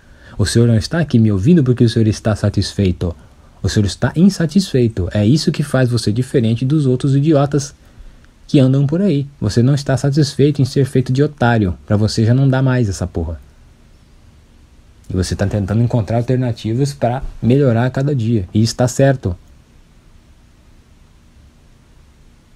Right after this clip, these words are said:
A vida moderna satisfaz o homem ou retrai para o hedo-, hedonismo e destruição?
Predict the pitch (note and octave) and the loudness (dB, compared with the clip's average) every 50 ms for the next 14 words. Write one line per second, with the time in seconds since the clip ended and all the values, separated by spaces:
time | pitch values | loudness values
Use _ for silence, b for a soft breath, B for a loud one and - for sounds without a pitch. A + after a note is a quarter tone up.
0 | _ - _ _ _ - - - - _ - _ - - _ _ - - - - | _ -20 _ _ _ -20 -20 -20 -20 _ -20 _ -20 -20 _ _ -20 -20 -20 -20
1 | - - - - - - - - - - - - - - - - F3+ G3+ G3+ G#3 | -20 -20 -20 -20 -20 -20 -20 -20 -20 -20 -20 -20 -20 -16 -6 0 2 2 4 4
2 | G#3+ F#3 D3+ B2+ G2+ F2 F2 G2 G#2 F#2+ F#2+ G2+ G2 F2+ F#2+ F2+ - - F#2+ F#2 | 4 4 4 2 2 0 0 0 0 2 2 2 0 0 0 -2 -2 -2 0 0
3 | B2 D3+ E3 D#3 D3+ D3 C3+ C#3+ C#3 C#3 B2 B2 B2+ A#2+ A#2+ A2+ A#2+ A2+ A2+ A2 | 2 0 2 2 2 4 4 4 2 2 2 0 2 2 2 2 2 2 2 0
4 | G#2+ A2+ A2+ A2+ A2 A2 - - A#2+ B2+ B2 A2+ A2 A#2+ B2+ B2+ C3 B2 B2 A#2+ | 0 0 0 0 0 0 0 2 2 4 4 4 4 4 4 4 4 4 2 2
5 | - - C3+ C3 - - G#2 F#2+ F2+ | 2 2 2 2 2 0 -2 -2 -2